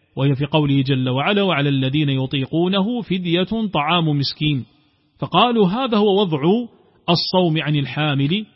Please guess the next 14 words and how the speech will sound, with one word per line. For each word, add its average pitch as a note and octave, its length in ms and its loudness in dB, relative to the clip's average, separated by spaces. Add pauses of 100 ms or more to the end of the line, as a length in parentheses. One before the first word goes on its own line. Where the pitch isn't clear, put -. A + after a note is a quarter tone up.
(280)
والمرضع، D3+ 600 2 (540)
ويشهد D3 440 2
له E3 240 2 (320)
ما A#3+ 160 2
ذكر D3 360 -2
هنا C#3 220 0
عن F#3 120 0
ابن D3 160 0
عباس C3+ 520 -2
وابن C#3 320 0
عمر. C#3 340 0 (540)
ثم A#3 240 2
إن G3 260 2
قول F#3 360 4